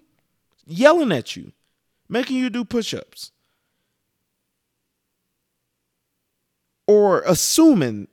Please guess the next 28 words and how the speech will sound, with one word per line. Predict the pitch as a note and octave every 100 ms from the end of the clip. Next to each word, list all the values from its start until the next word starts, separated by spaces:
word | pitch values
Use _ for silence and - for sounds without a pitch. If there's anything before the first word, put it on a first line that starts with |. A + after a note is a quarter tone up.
| -
that | C#3
he's | C#3 G#3 -
smarter | G#3 A#3 G3 A2
than | G2+ C#2+ G1+
you. | G1+ _ _ _ _ _ _ _ _ _ _ _ _ _ _ _ _ _ _ _ _ _ _
What | - A#2+ G3 C4+ -
type | A#3 A3+ G#3
of | E3+
shit | - A3+ A3+ -
is | C3+ -
that? | G3 F3 - _ _ _ _ _ _ _ _
Why | C#3+ B3+ D4 C4+
does | A3+ G#3
the, | F#3+ C#3+
why, | D3+ E3+ G#3 A#3+ B3 A#3 A3+ G#3 - -
I | G#3 G#3
don't | F3+ F3+ E3 D#3
know | C3+
why | A#2+ A#2 C3+ F3 F3+ E3+ D#3
the | C3+ A2+
Army | B2+ D#3+ D#3+ D3+
thinks | C#3+ C#3+ C#3 C3+
that | - A2+ G#2 _ _ _ C3+
this | C#3+
is | D#3+
a | D3
good | C#3 A#2+
idea. | C3+ D#3 G#3+ G3